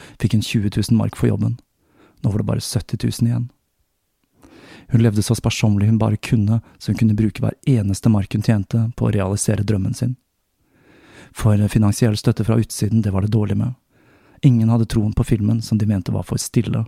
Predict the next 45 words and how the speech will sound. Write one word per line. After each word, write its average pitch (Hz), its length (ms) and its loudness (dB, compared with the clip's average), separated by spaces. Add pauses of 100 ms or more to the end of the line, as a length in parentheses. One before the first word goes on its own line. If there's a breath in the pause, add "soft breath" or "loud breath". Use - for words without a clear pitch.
(100)
og - 100 -14
for 113 140 0
drømmende. 113 420 0 (640)
På 120 100 -2
den 107 160 -2
tekniske - 540 -4
siden 113 300 0
gikk - 180 -8
det 113 80 0
litt - 160 -6
bedre. 123 320 -2 (800 loud breath)
Hun 110 120 2
signerte 110 420 2
en 107 60 0
kontrakt - 360 0
med - 120 2
Agfa, 127 460 0
som 123 160 0
hun 104 80 6
mente 107 260 2
lagde 107 280 2
den 110 180 4
mest 110 260 0
egnede 110 340 2
filmtypen 110 680 0
for - 120 -2
den 104 120 2
typen 110 280 -2
filter - 440 -4
hun 107 120 2
hadde 104 220 0
tenkt 107 200 -2
å 113 60 0
bruke 110 460 2
for - 380 -6
å - 40 0
få 113 120 0
til 98 180 -4
den 107 100 2
drømmeaktige 104 560 0
effekten 107 380 -2
hun 117 100 0
så 113 140 -4
for 120 160 -4
seg. 123 180 -2